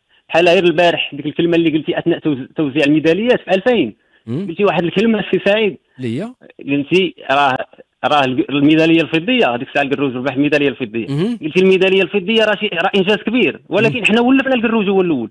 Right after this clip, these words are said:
Speaker 2: مم.
Speaker 1: <laughs>
Speaker 2: مم. آه.
Speaker 1: وهذا هو،
Speaker 2: آه.
Speaker 1: هذا هو
Speaker 2: آه.
Speaker 1: المشكل،
Speaker 2: مم.
Speaker 1: هذا هو
Speaker 2: مم.
Speaker 1: المشكل، المشكل
Speaker 2: مم.
Speaker 1: انه ولف،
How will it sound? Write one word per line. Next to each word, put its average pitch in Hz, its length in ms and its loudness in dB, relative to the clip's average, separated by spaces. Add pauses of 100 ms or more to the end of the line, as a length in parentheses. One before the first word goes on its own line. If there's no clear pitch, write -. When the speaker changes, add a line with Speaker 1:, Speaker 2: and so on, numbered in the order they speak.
(140)
Speaker 2:
مم. 135 440 -6 (220)
Speaker 1:
<laughs> - 300 -12
Speaker 2:
مم. 151 280 -4 (100)
آه. 143 300 0
Speaker 1:
وهذا 226 380 0
هو، 180 80 2
Speaker 2:
آه. 233 40 4
Speaker 1:
هذا 277 100 2
هو 285 100 4
Speaker 2:
آه. 294 40 2
Speaker 1:
المشكل، 147 480 0
Speaker 2:
مم. 147 80 0
Speaker 1:
هذا 233 100 2
هو 262 120 2
Speaker 2:
مم. 262 100 2
Speaker 1:
المشكل، 262 240 -2
المشكل 208 360 0
Speaker 2:
مم. 233 120 -8
Speaker 1:
انه 226 200 0
ولف، 202 420 2